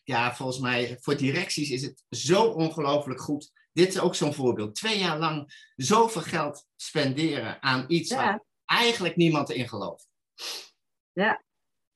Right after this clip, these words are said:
Speaker 2: En toch doorgaan. Dat is ook bijzonder, hè? Dat ze daar dan in hun bewu-, ja, bewust toch mee doorgaan.
Speaker 1: Ja, ja, je, kijk, je, je, dat zeg ik bij die opstelling. Je hebt eigenlijk altijd twee dingen die tegen elkaar inwerken. Je hebt, je verwerkt dus negenennegentig procent van je, van de informatie uit te gooien van onbewust.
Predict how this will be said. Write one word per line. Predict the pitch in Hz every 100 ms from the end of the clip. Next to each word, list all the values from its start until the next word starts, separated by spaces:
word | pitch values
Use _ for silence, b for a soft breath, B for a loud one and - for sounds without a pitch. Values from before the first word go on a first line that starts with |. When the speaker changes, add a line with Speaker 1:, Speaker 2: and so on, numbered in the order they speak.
| _ _ _ -
Speaker 2:
En | 202
toch | - 294
doorgaan. | 180 277 302 190 165 151 - -
Dat | 202
is | 226
ook | 240
bijzonder, | 233 202 180 170
hè? | 202
Dat | 233 208
ze | 180
daar | 196 196
dan | 185 190 b b b -
in | 202
hun | 202 98
bewu-, | - 170 190 - - -
ja, | 202 151
bewust | 175 196 220 -
toch | 254
mee | 190 170
doorgaan. | 247 262 180 147 143 _
Speaker 1:
Ja, | 180 196 190
ja, | 190
je, | 175 170 175
kijk, | 196
je, | 185 170 165 156
je, | 160
dat | 170 -
zeg | 180
ik | -
bij | 147
die | 147
opstelling. | 165 - 165 160
Je | 156
hebt | 147
eigenlijk | 135 156 -
altijd | 151 139
twee | - 190 185
dingen | 170 160
die | 151
tegen | - 156 156
elkaar | 139 139 127
inwerken. | 175 147 113 101 113
Je | 123
hebt, | 120 _
je | 127 127
verwerkt | 131 147 135
dus | 127
negenennegentig | 139 151 156 139 135
procent | 123 131 123
van | - 120
je, | 104 90 -
van | 113
de | 113
informatie | 123 - 127 120 -
uit | 117
te | 120
gooien | 120 113
van | -
onbewust. | 139 120 123 151 - -